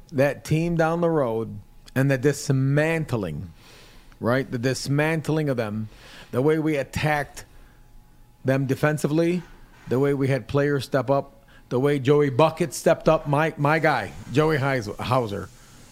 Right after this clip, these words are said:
So goes, uh, M S U, so goes Joey Hauser, so goes M S U basketball. And then, you know, calm, cool, collective Mac-, Max Christie. I saw Coach Izzo was, uh,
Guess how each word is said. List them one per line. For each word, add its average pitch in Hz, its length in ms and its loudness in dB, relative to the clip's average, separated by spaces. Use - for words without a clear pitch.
So 175 320 4
goes, 175 440 2
uh, 160 220 2
M 170 220 0
S 165 200 0
U, 175 260 0
so 202 200 4
goes 190 240 4
Joey 185 260 2
Hauser, 170 420 2
so 165 180 2
goes 151 240 0
M 147 120 2
S 147 140 -2
U 147 60 0
basketball. 107 580 -2
And 143 200 2
then, 147 440 0
you 156 120 0
know, 139 200 0
calm, 147 400 -2
cool, 160 260 2
collective 139 460 -2
Mac-, 131 400 -2
Max 131 380 -2
Christie. 123 540 0
I 120 80 -2
saw 147 240 2
Coach 139 320 0
Izzo 131 340 0
was, 123 280 -2
uh, 117 260 0